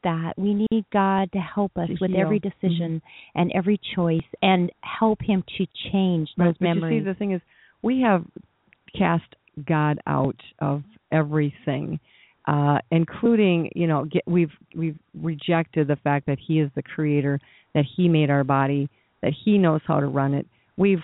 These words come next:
Speaker 2: we've, we've rejected his commandments in how to raise the body, feed the body. We've rejected his commandments in identity, um, male, female. We have rejected his commandments in love one another.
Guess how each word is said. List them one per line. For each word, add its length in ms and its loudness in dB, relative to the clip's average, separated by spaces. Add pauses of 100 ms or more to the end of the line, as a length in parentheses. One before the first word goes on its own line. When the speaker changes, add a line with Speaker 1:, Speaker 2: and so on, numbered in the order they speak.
(140)
Speaker 2:
we've, 260 0 (220)
we've 200 -8 (220)
rejected 960 -2
his 200 -6 (140)
commandments 640 -4
in 120 -4
how 180 -2
to 180 -4 (300)
raise 480 2
the 60 0
body, 480 2
feed 240 2
the 60 -2
body. 440 2 (400)
We've 200 2
rejected 680 0
his 300 -4
commandments 500 -4
in 100 -4
identity, 880 0 (360)
um, 380 2
male, 300 4
female. 360 4
We 160 4
have 100 -2
rejected 640 -2
his 220 -2
commandments 480 -4
in 180 0
love 180 0
one 200 -2
another. 360 -2